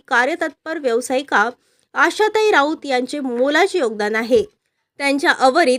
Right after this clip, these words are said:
अथक प्रयत्नामुळे प्रशिक ग्रामीण सहकारी पतसंस्था कारंजा आज प्रगतीच्या उंच शिखरावर जाऊन पोचली आहे. संस्थेतर्फे सर्व राष्ट्रीय सणासोबतच डॉक्टर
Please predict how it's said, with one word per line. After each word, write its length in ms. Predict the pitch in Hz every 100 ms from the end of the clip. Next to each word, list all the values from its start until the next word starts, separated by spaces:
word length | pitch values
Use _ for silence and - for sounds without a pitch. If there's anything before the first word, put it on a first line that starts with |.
| -
अथक 240 | 277 269 415
प्रयत्नामुळे 760 | 392 320 339 339 339 339 330 403
प्रशिक 380 | 285 285 320
ग्रामीण 640 | 262 226 226 247 349 233 277 _ _ _ -
सहकारी 500 | 330 339 381 415 427
पतसंस्था 680 | 359 320 311 320 311 320
कारंजा 560 | 339 269 240 262 277 285
आज 320 | - - 254 -
प्रगतीच्या 580 | 269 262 330 370 339 381
उंच 440 | - - 330 349 440
शिखरावर 520 | 440 370 381 339 320 349
जाऊन 240 | 269 226 302
पोचली 420 | - 233 - 214
आहे. 320 | 226 240 202 - _ _ _ -
संस्थेतर्फे 800 | 269 269 262 254 233 - 254 403
सर्व 320 | - 269 285
राष्ट्रीय 640 | 254 240 262 - 370 240 254
सणासोबतच 840 | 277 247 254 247 226 247 233 240 -
डॉक्टर 360 | 233 226 240